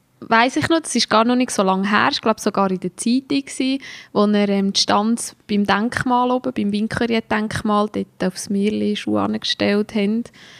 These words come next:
Ähm, habt ihr denn noch mehr Sachen organisiert oder auch Streiks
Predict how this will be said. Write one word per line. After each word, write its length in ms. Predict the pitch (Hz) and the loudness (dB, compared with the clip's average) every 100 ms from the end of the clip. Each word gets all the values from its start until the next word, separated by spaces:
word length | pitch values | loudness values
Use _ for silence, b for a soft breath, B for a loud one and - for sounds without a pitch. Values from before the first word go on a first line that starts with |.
| B B B | B B B
Ähm, 540 | - 196 196 196 196 196 _ _ _ _ _ _ | 2 4 4 2 0 -4 _ _ _ _ _ _
habt 240 | 208 208 208 | 4 6 6
ihr 120 | 202 | 4
denn 260 | 202 214 | 4 2
noch 100 | 196 | 4
mehr 280 | 196 208 262 | 4 4 4
Sachen 500 | - - - - 262 | 4 2 2 2 2
organisiert 960 | - 254 254 254 254 - 240 240 240 - | 2 0 0 0 0 0 0 2 0 0
oder 220 | 190 190 | -2 0
auch 40 | |
Streiks 840 | 190 - - 196 - 277 - - | 0 -2 -2 0 0 0 -2 -10